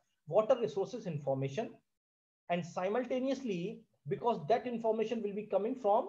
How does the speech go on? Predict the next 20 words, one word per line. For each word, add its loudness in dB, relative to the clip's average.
certain 0
institutions, -4
okay? 2
Those 4
institutions -4
which -6
will -4
be -4
collecting 0
the 4
data, 2
which -14
will -8
be -10
disseminating -6
the -2
data, 4
which -8
will -6
be -8